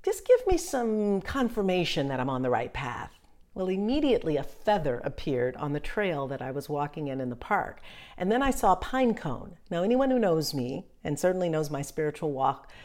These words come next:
knows that feathers and pine cones always seem to appear in my life. It's like they're waiting for me to see synchronicities, right? Well, then more synchronicities started showing up.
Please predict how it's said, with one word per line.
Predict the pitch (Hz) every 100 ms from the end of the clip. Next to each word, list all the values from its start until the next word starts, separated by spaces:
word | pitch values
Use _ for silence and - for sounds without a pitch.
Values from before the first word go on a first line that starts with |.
| - -
knows | 175 185 196
that | 165 139 -
feathers | - 190 185 202 202
and | - 170 156
pine | - 202 202 202
cones | - 165 151 147 143 - - -
always | 180 202 190 175 -
seem | 180 160
to | - 156
appear | - - 147
in | 135
my | 135 135
life. | 135 120 123
It's | - -
like | 180
they're | 160 147
waiting | 151 156 156
for | 151
me | 143 139
to | 135
see | - 147 127 120 -
synchronicities, | - 139 170 196 - 156 123
right? | 131 139 165 - - - - - - 226
Well, | 220
then | 254
more | 226 233
synchronicities | 262 - 214 175 151 139 143 131 127
started | - 147 139 139
showing | - 143 123 123
up. | 123 113